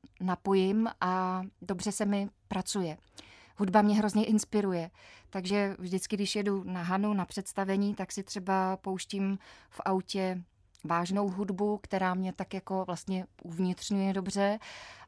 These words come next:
a hodně dech mi pomáhá, soustředit se na dech, tak jako cítit v sobě prostor. No.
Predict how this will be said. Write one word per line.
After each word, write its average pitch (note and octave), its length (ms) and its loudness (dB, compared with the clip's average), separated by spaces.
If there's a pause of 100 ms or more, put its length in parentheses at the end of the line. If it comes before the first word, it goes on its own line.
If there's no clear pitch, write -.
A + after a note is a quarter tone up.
(120)
a F3+ 600 0 (440)
hodně G#3 360 2
dech F#3 340 0
mi D#3+ 120 -6
pomáhá, D3 520 -6
soustředit F#3 540 -6
se G3 140 -2
na F3 120 0
dech, F#3+ 340 -2 (640)
tak - 180 -6
jako G3 260 0 (260)
cítit - 340 -6
v - 60 -6
sobě F#3+ 220 0
prostor. - 580 -8 (260)
No. F3 60 -2